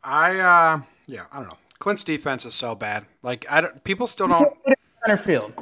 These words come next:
Speaker 1: What?
Speaker 2: You can't put him in center field. I mean, people talk about Guardian center and Clinton left.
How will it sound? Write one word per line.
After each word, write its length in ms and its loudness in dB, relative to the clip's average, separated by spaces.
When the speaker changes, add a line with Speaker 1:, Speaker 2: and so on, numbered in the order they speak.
Speaker 1:
What? 420 2
Speaker 2:
You 140 -2
can't 280 2
put 100 4
him 100 2
in 80 0
center 260 0
field. 320 -4
I 60 0
mean, 180 0
people 280 0
talk 240 6
about 400 4
Guardian 500 4
center 380 2
and 120 -2
Clinton 400 0
left. 420 2